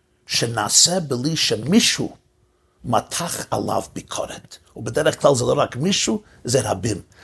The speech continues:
כמה מהאישים הכי מקסימים מתו ללא הערכה, ולעיתים קרובות בחייהם היו סתם ללעג ולבוז.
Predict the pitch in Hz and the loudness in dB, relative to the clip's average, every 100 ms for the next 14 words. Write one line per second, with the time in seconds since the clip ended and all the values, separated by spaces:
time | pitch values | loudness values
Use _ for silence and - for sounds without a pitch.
0 | - - 202 208 185 135 110 - 175 147 | -18 -4 2 4 4 4 2 0 0 -2
1 | - 185 160 135 - - 147 156 233 170 | -2 0 0 -2 0 2 4 4 4 2
2 | - - - - - - _ 120 120 - | -4 -20 -20 -20 -20 -20 _ -2 -2 0
3 | - 170 139 143 175 170 160 147 - 160 | 0 2 2 2 0 0 -2 -4 -4 -4
4 | - 147 147 156 208 202 - 160 156 - | -2 2 4 4 0 0 0 -2 0 -2
5 | - 156 - 170 208 220 - - - 147 | -2 -6 -2 0 0 0 -4 -2 0 4
6 | - - 214 196 175 175 160 170 196 175 | 4 4 4 6 6 6 6 4 4 2
7 | 127 147 160 135 131 196 151 - - | 2 2 2 0 0 2 2 -2 -10